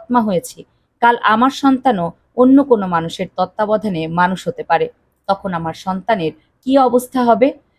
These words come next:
তাই সকল সন্তানকেই আপন করে নিজের সন্তানের মতন আদর ভালোবাসা দিয়ে লালন পালন করার মন মানসিকতা তৈরি করতে হবে।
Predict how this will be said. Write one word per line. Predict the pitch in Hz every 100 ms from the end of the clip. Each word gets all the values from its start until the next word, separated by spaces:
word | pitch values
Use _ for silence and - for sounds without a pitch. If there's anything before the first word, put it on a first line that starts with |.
| _ -
তাই | 214 202
সকল | 214 220 208 220
সন্তানকেই | 208 208 185 202 240 240 180 180
আপন | - 202 - 254
করে | 240 240 233
নিজের | 202 196 -
সন্তানের | - 196 175 170 165
মতন | 160 156 - 226 254
আদর | 180 180 175 208 196
ভালোবাসা | 160 160 170 185 202
দিয়ে | 196 214 160 - _ _ -
লালন | 190 202 240
পালন | 226 196 170 165
করার | 160 170 180
মন | 185 208
মানসিকতা | 226 226 254 247 - 160
তৈরি | 220 262 254 220
করতে | 156 - 156
হবে। | 175 160